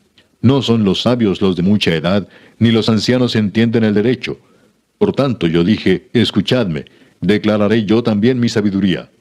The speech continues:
He aquí yo he esperado a vuestras razones, he escuchado vuestros argumentos, en tanto que buscabais palabras. Os he prestado atención,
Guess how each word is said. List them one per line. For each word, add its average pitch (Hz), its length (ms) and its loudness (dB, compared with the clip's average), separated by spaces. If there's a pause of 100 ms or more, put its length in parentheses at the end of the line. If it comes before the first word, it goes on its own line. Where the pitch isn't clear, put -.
(720)
He 87 140 2
aquí 90 320 0
yo 90 160 2
he 92 100 2
esperado 98 420 0
a 92 40 0
vuestras 92 440 -2
razones, 101 560 -2 (300)
he 104 160 2
escuchado 117 540 0
vuestros 104 360 -2
argumentos, 113 840 0
en 120 140 0
tanto 127 280 -2
que 120 80 0
buscabais 113 540 0
palabras. 110 560 -4 (460)
Os 95 220 0
he 98 60 2
prestado 101 440 0
atención, 101 600 0